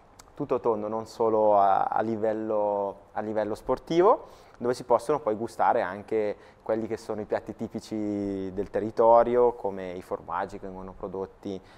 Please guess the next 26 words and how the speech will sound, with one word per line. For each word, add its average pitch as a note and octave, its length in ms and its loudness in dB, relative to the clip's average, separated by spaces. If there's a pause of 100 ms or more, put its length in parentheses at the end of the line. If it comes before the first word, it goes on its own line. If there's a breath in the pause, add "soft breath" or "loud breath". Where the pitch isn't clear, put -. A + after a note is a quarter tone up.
(120 loud breath)
nel G#2 160 -2
rifugio, A2+ 1040 -2
e, F#2+ 800 -2
e - 80 -16
poi F#2 300 -8
chiaramente F2+ 520 -14
il E2+ 220 -14 (180)
bellissimo A2+ 600 -4
panorama A2 480 0
che A2+ 100 -8
si - 180 -6
apre, G2+ 300 2
come G2+ 340 -6
vedremo G2 380 -6
nelle G2 200 -6
immagini, F#2+ 520 -6
in F#2 120 -16
cima G2 320 -14
al F#2 100 -12
Passo - 300 -4
del G2+ 160 -6
Sole, G#2+ 360 -4
che G#2+ 100 -4
da G#2 120 0
duemilatrecento G#2+ 760 -4
metri G#2+ 420 -6